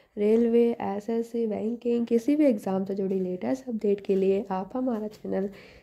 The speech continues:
नेटिजन ट्यूटर सब्सक्राइब कर हमारे साथ जुड़ सकते हैं। तो दोस्तों, यूपी ट्रिपल एससी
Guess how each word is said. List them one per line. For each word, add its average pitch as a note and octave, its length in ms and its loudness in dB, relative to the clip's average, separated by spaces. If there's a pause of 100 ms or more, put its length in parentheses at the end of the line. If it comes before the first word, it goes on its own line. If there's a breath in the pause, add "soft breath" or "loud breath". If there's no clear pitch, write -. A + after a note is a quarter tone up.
(180 loud breath)
नेटिजन G#3 420 0
ट्यूटर A3+ 360 -4
सब्सक्राइब G#3 640 -4
कर G#3 180 -2
हमारे F3+ 380 0
साथ - 200 0
जुड़ F#3+ 240 0
सकते F3 360 -6
हैं। F3+ 280 -4 (840 loud breath)
तो C#4 80 6
दोस्तों, D4 300 4
यूपी C#4 200 4
ट्रिपल C#4 240 2
एससी C#4 320 2